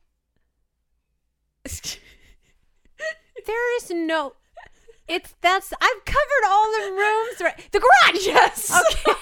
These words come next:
Speaker 1: my God. I was so hard not to tell you.
Speaker 2: That's not a room.
Speaker 1: That, well, I said it's in your house. You decided it
Speaker 2: Okay.
Speaker 1: was a room,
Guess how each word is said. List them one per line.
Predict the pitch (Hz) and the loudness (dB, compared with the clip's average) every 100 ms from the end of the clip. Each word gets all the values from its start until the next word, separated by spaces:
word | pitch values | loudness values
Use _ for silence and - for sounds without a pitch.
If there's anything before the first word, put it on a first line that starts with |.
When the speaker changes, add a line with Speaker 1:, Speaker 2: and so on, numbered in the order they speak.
| - | -4
Speaker 1:
my | 392 | -4
God. | - 494 381 359 - - 740 831 - - | -4 -4 -2 -2 -4 -6 -10 -4 -4 0
I | 330 370 | 0 0
was | 381 453 | -2 -2
so | 539 | 2
hard | 466 480 349 320 | 4 4 2 0
not | 349 254 | -2 -4
to | 320 | -8
tell | - 415 453 | 0 2 2
you. | 392 302 208 | -2 -2 0
Speaker 2:
That's | 453 453 508 | 0 0 -2
not | 440 370 | -2 -2
a | 294 | -6
room. | 220 254 247 233 247 254 | -2 0 0 0 0 2
Speaker 1:
That, | 440 453 - 311 | 2 0 -2 -10
well, | 320 359 | -4 -4
I | 339 | -4
said | 370 427 | -6 -6
it's | 403 | -6
in | 320 | -6
your | 302 | -8
house. | 262 339 254 - | -2 -2 -2 -6
You | 220 320 | -4 -2
decided | 370 - 269 247 | -2 -4 -2 -2
it | 214 | -2
Speaker 2:
Okay. | 208 | -4
Speaker 1:
was | 208 | -6
a | 190 | -8
room, | 196 269 139 107 | -4 -6 -6 -12